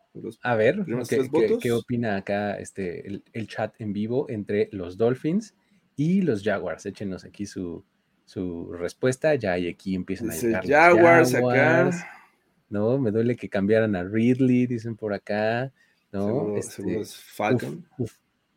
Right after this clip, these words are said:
Speaker 2: <laughs> Sí, pues sí.
Speaker 1: Eh, pues
Speaker 2: Miami, es, fíjate, sigue dividido.
Speaker 1: Órale.
Speaker 2: Fíjate,
Speaker 1: Eh,
Speaker 2: eh,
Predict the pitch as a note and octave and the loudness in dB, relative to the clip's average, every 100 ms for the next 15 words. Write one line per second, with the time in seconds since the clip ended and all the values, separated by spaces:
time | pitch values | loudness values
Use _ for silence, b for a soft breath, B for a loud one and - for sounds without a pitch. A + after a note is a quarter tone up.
0 | _ - - C3 - - - - - - | _ -12 -8 -8 -10 -20 -20 -20 -18 -20
1 | _ - - - A2+ A2 A2 A2 - - | _ -20 -18 -6 -4 -4 -6 -4 -6 -6
2 | - - _ _ _ _ _ _ - B2 | -16 -18 _ _ _ _ _ _ -12 -10
3 | - - G#2 A2 A2+ B2 C3+ D#3 C#3 B2 | -12 -10 -6 -4 2 4 6 6 6 4
4 | A#2+ A#2+ D3 A#2+ - A#2 A2+ G2 F#2 - | 2 -2 -4 -8 -6 -4 -2 -2 -4 -2
5 | A2+ C3+ A2+ G2 G2+ B2+ B2 F#2 _ _ | 4 4 4 0 2 4 4 0 _ _
6 | - G2 G2+ E2+ - - - _ _ _ | -12 -8 -6 -6 -10 -18 -20 _ _ _
7 | _ _ _ _ B B B - A#2 A#2 | _ _ _ _ B B B -6 0 4
8 | C3+ A2+ A2+ A2+ | 6 6 4 0